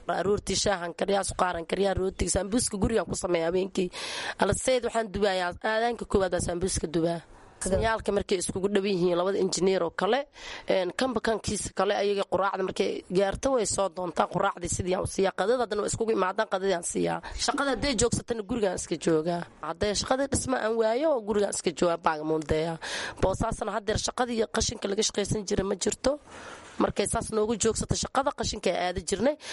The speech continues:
Goobaha qashinka hadda waa nagala joojiyey. Dhar dhaqid sidii hor looma helo. Gurigaan iska joognaa.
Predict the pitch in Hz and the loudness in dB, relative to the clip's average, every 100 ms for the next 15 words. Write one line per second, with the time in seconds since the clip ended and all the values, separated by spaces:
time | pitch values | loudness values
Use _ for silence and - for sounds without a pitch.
0 | - - 214 240 - 240 233 214 202 196 | -2 2 2 0 -2 -2 0 0 2 2
1 | 202 202 208 202 - 254 269 220 - - | 0 0 2 2 2 0 2 0 0 0
2 | 247 - 233 226 190 202 233 254 269 269 | 0 0 0 0 2 0 0 2 2 2
3 | 269 - - - - - 311 226 190 - | -2 -12 -18 -16 -6 2 4 4 2 -2
4 | 202 180 170 170 165 | 0 2 4 4 2